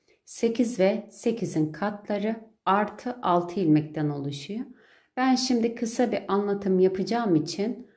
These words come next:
az bir ilmek çıkaracağım. Siz ne yapacaksanız ilmek sayınızı ona göre belirlemeniz gerekecek. İlmeklerimi tamamlayıp geliyorum. Ben şöyle ilmeklerimi çıkardım. Toplamda iki model üzerinden anlatım yapacağım size.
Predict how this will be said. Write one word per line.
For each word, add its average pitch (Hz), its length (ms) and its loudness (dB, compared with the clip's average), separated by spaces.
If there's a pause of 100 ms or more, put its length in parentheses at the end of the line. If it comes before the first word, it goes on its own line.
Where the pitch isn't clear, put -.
(260)
az 196 320 -2
bir 165 80 0
ilmek 190 320 4
çıkaracağım. 208 760 -4 (160)
Siz 208 260 -4
ne 262 140 6
yapacaksanız 214 920 -4
ilmek 185 300 0
sayınızı 214 540 0
ona 226 200 2
göre 151 300 0
belirlemeniz 143 680 -4
gerekecek. - 640 -10 (1900)
İlmeklerimi 208 720 2
tamamlayıp 185 600 0
geliyorum. 143 440 -4 (1700)
Ben 233 140 0
şöyle 190 320 2
ilmeklerimi 185 600 2
çıkardım. 175 540 -2
Toplamda 185 500 -2
iki 226 480 -4
model 160 420 2
üzerinden 202 580 0
anlatım 165 460 2
yapacağım 151 500 -2
size. 196 480 -8